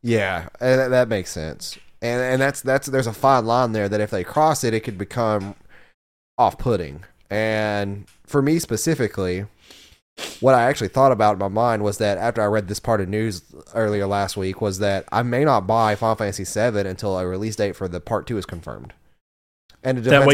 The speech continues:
Speaker 2: you
Speaker 1: on
Speaker 2: at least understand the
Speaker 1: and
Speaker 2: wait.
Speaker 1: yeah, and it depends on how long the release date is. And I even thought about maybe not even buying the game until a month prior to the release date.
Speaker 2: <laughs> Just so you can kind of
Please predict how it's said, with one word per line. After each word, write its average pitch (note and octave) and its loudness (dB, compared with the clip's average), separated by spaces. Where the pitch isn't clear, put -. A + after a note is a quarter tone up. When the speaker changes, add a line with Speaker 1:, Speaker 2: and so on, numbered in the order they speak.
Speaker 2:
you C#3 6
Speaker 1:
on - 8
Speaker 2:
at A#2 2
least A#2+ 2
understand A#2 -2
the A2 0
Speaker 1:
and C#3 2
Speaker 2:
wait. C3+ -2
Speaker 1:
yeah, C3 4
and B2+ 4
it A#2+ 0
depends C3 2
on B2 0
how B2+ 2
long A#2+ 4
the A2+ -2
release A2 -2
date G2+ 0
is. A#2+ 0
And A#2+ 0
I A#2 4
even D3 0
thought A2+ 2
about G#2 0
maybe A2 -2
not A2 0
even A2+ -4
buying G#2 0
the A2 -4
game G2+ -2
until G#2 -4
a F#2+ -2
month F2 -12
prior F#2 -4
to A2 -4
the A2 -6
release D3+ -2
date. D2+ -10
Speaker 2:
<laughs> - -20
Just - 4
so D3 0
you C3+ 0
can C3 -2
kind B2+ 4
of A2 0